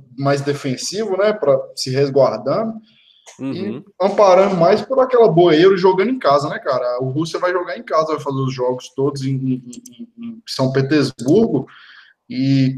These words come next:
Speaker 1: isso aí pode dar uma força a mais pra Rússia. Então, assim, o que vai equilibrar pra Rússia aí é jogar em casa, mas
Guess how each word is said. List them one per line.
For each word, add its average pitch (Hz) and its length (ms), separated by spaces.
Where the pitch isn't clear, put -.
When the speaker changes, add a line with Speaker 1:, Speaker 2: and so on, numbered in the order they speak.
Speaker 1:
isso 143 180
aí 147 100
pode 160 280
dar 165 80
uma - 120
força 202 400
a - 40
mais 220 200
pra 262 120
Rússia. 160 400
Então, 175 320
assim, 135 420
o 160 100
que 165 120
vai 156 180
equilibrar 147 520
pra 147 140
Rússia 147 360
aí 147 160
é 254 80
jogar 339 220
em 403 100
casa, 131 400
mas 131 540